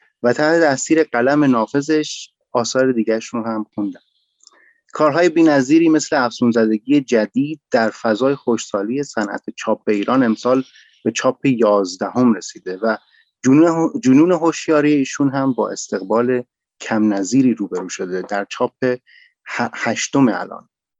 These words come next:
اما شاید یکی از موفق‌ترین کتاب‌هاش کتاب پنج اقلیم حضورش باشه که وقتی هفت سال پیش از سوی نشر فرهنگ معاصر چاپ شد، در کمتر از دو ماه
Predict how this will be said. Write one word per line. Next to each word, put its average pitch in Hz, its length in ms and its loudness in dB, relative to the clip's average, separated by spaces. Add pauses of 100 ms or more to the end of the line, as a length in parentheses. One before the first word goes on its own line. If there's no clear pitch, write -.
(440)
اما 180 200 2
شاید 190 260 0
یکی 185 180 0
از 165 160 2
موفق‌ترین 123 720 0
کتاب‌هاش 131 840 0 (340)
کتاب 147 300 2
پنج 117 320 0
اقلیم 123 440 0
حضورش 143 420 2
باشه 139 260 -6
که 135 140 -4
وقتی 139 420 -2 (500)
هفت 143 220 -2
سال 117 220 2
پیش - 480 -6
از 117 260 -2
سوی 135 360 0
نشر 107 480 -2
فرهنگ 104 460 -6
معاصر 98 540 -8
چاپ 101 280 -6
شد، 151 340 0 (480)
در 123 260 2
کمتر 123 460 -2
از 135 280 -2
دو 156 160 2
ماه 160 340 0